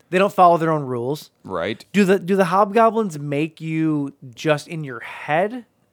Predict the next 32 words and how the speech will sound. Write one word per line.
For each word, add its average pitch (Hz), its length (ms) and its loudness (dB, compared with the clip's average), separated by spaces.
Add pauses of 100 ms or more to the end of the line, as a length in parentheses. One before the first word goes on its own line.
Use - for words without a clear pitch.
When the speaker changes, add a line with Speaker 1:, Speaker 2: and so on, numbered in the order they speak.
(400)
Speaker 1:
fantasize 208 640 -2
about 196 320 -2
everything, 214 540 -6
or - 200 -2
Speaker 2:
No, 92 200 0
Speaker 1:
is, - 20 -10 (220)
Speaker 2:
it's 120 200 -4
Speaker 1:
or 120 100 6
Speaker 2:
like 196 80 6
Speaker 1:
does - 100 2
Speaker 2:
an 175 40 2
Speaker 1:
it 131 40 2
in 104 60 -2
Speaker 2:
actual 113 460 -2
tangible 107 760 -6
thing. 101 480 -6 (260)
Speaker 1:
Sure, 180 640 2
but 185 140 -2
then 180 260 0
once 180 300 -4
you 175 100 -10
kill 190 320 0
the 147 180 -4
hobgoblin, 131 1080 0 (280)
they 151 220 0
disappear. 143 1000 -6 (260)
Speaker 2:
You 131 220 -4
Speaker 1:
But 139 80 2
Speaker 2:
don't 147 80 4
Speaker 1:
then 175 220 4
other 196 320 6
times, 143 560 0